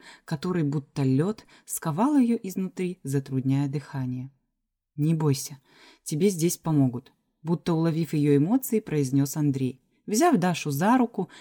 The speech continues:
мужчина ласково погладил её по щеке и постарался успокоить. «И я буду рядом, и никто не причинит тебе боли, обещаю.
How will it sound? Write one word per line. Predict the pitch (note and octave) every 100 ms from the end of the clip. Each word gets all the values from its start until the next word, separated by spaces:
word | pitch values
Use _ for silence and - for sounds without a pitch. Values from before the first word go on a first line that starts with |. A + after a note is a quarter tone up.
| -
мужчина | A#3 - G4 E4+
ласково | G#3 A3+ B3+ - E3
погладил | D#3 D3 D3+ C#3+
её | C#3+ C#3 C#3
по | C#3+
щеке | - D3 - C4 E4+
и | D#3+
постарался | C#3 D3 C#3+ C#3 D3+ - -
успокоить. | - - F3 - C3+ B2 - _ _ _ _ _
«И | D3
я | D3 D#3+
буду | D#3+ F3
рядом, | F#3 E3+ B2+ A#2+ - - - D3+
и | D3+
никто | D#3+ D3+ F#3+
не | G#3
причинит | - C#3 - D#3+
тебе | - C3+ D3+
боли, | C3 C3+ B2+
обещаю. | C#3+ D3 - - C3+ B2 B2+